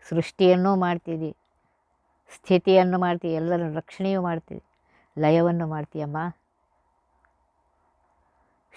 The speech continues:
ಶುಭ್ರೆ, ಅನಂತ ಕಲ್ಯಾಣ ಗುಣವುಳ್ಳವಳು.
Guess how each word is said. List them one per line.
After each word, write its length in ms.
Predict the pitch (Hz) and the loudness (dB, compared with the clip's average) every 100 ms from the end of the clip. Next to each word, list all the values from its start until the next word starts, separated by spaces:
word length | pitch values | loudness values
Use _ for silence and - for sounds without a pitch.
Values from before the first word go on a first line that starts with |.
| - | -2
ಶುಭ್ರೆ, 640 | 180 156 - 175 170 160 _ _ _ _ _ _ _ _ _ _ _ _ _ _ _ - | -2 -2 -2 0 0 -2 _ _ _ _ _ _ _ _ _ _ _ _ _ _ _ -10
ಅನಂತ 420 | 165 175 180 - | -6 -2 -2 -4
ಕಲ್ಯಾಣ 560 | - 156 160 165 170 160 | -2 0 4 4 2 -2
ಗುಣವುಳ್ಳವಳು. 680 | 160 156 151 147 143 139 | -2 -4 -4 -6 -8 -10